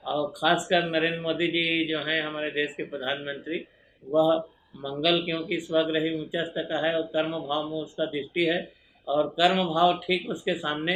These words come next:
अ, चंद्रमा है और चंद्रमा जो है वो पराक्रम भाव में गया है, इसलिए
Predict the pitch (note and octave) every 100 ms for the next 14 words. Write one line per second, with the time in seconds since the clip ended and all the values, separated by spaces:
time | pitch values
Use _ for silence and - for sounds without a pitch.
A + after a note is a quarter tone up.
0 | D#3 - _ _ D3 D3 - D3+ D3 D3
1 | E3+ F3 F3 F3 E3+ E3 D#3 D3+ E3 F3
2 | E3 - _ _ C3+ D#3 D3+ E3+ E3+ E3+
3 | C#3+ C3+ F3 F3 D#3+ E3+ E3 D#3+ D#3+ D#3+
4 | D#3+ E3 E3+ F#3+